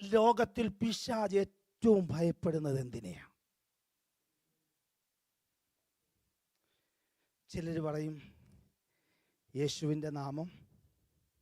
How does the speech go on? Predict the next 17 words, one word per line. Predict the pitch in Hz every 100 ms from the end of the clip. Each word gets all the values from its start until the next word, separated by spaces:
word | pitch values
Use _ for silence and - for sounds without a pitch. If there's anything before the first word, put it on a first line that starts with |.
| _ _ _ _ _ _ _ _ _ _ _ _
പിശാച് | 156 - 143 143
ഭയക്കുന്നു." | - 131 120 123 107 98 _ _ _ _ 294
ഞാനൊരു | 277 202
ചെറിയ | - 170 165
ചോദ്യം | 151 143 135
ചോദിക്കട്ടെ. | 120 123 107 101 92 82 - - - _ _ _ _ _ _ _ -
ഈ | 214
ലോകവ്യാപകമായി | 190 202 196 202 208 202 190 160 156 151 156 151 143 135 113 101 _ _ _ _ _ _ _ _ _ _ _ -
എത്രയോ | 214 - 226 220 214 214 208
ക്രിസ്ത്യാനികൾ | 208 175 165 - 180 160 147 127 117 98 _ _ _ _ _ _ -
കോടിക്കണക്കിന് | 311 330 349 339 - 240 208 190 190
പ്രാവശ്യം | 170 175 175 170 - 143 120 _ _ _ _
"യേശു, | 196 202 -
യേശു, | 202 190 190 190
യേശു" | 180 156
എന്ന് | 185
പറയുന്നില്ലേ? | 170 156 151 139 113 92